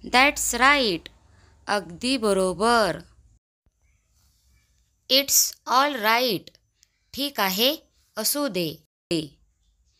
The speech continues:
सर्टनली, नक्कीच. हाऊ आर यू,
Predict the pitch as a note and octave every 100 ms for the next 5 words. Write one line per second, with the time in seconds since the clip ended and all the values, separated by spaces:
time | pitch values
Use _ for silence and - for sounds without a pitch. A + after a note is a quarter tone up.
0 | _ _ _ - A#3+ A#3 A#3 D#4 C#4+ G#3+
1 | E3 D3+ _ _ _ _ _ _ F3+ G#3
2 | - _ A#3+ C4 G3+ - - _ _ _
3 | _ _ _ _ _ _ _ _ _ _
4 | _ _ _ _ _ _ - C4 E4+ E4+
5 | D4+ C#4+ C4+ C#4 C#4 C#4